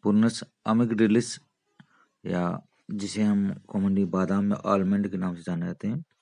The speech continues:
इस सूखे मेवे के रूप में प्रयोग की जाती है। यह पूर्ण संरचना में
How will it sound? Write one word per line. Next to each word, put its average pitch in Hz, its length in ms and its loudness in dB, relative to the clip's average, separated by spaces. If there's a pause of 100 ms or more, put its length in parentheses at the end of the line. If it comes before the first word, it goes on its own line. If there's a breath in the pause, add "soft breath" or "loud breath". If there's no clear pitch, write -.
(320 soft breath)
इस - 180 -6
सूखे 113 220 0
मेवे 110 220 6
के 107 120 0
रूप 98 160 2
में 160 300 0
प्रयोग 113 400 -2
की - 80 -2
जाती 82 340 -4
है। 80 140 -14 (640 soft breath)
यह 117 140 2
पूर्ण 107 460 0 (380)
संरचना 101 640 -2
में 101 380 0